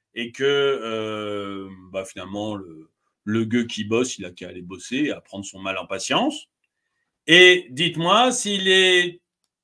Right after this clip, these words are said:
le million, les dix pour cent, les dix pour cent de tickets qui n'ont pas été vendus, vous pensez que c'est tout à fait logique et qu'on arrivera bien à les vendre sans aucun problème avant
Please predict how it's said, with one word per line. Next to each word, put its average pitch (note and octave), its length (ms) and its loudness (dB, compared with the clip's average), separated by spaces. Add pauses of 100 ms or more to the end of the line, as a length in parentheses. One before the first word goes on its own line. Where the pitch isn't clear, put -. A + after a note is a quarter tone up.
(440)
le D3 180 8
million, D#4 880 4
les E3 120 -2
dix D4 440 -4
pour - 240 -10
cent, B3+ 320 -4 (340)
les C3+ 120 -10
dix F#3+ 240 -2
pour - 200 -8
cent G#3 260 -2
de D#3 100 -6
tickets D3+ 340 -8
qui C#3+ 80 -12
n'ont B2 140 -8
pas A#2+ 160 -2
été A2+ 360 -6
vendus, A2+ 240 -8
vous F#3+ 120 -8
pensez A#2 300 -10
que - 60 -10
c'est G2+ 220 -14
tout A2 140 -20
à G#2+ 80 -8
fait G#2 340 -6 (160)
logique B2+ 480 0 (320)
et F#3 240 4
qu'on C#3+ 200 -8
arrivera B2+ 400 0
bien D3+ 440 0
à C3 120 0
les C3 140 -4
vendre C#3 480 -4
sans A#2 300 -8
aucun D#3 260 -2
problème C#3 580 -2 (560)
avant G3+ 680 6